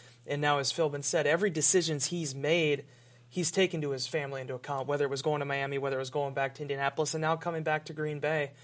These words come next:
I think, and Mike McCarthy said it, the first thing he asked was him and his wife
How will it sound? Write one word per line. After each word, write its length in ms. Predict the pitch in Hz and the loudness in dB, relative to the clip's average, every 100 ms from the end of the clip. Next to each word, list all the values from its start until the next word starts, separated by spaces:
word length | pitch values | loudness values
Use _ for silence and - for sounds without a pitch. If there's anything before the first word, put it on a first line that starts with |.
| - - - - _ _ | -20 -20 -20 -20 _ _
I 140 | 175 185 | 4 4
think, 600 | - 233 240 - - - _ | 6 4 4 0 -14 -20 _
and 160 | 165 160 | -2 4
Mike 180 | 175 170 | 4 4
McCarthy 280 | 175 165 | 2 4
said 160 | 147 160 | 4 2
it, 100 | 139 | 2
the 60 | 147 | -2
first 420 | - 190 185 - | 2 6 6 6
thing 140 | 175 | 4
he 180 | 151 151 | 0 0
asked 360 | 143 123 - 151 | 0 0 -4 -2
was 180 | 139 | 0
him 160 | 165 160 | 0 0
and 80 | 151 | -2
his 100 | 139 | 0
wife 460 | 143 139 131 - | 2 4 2 -4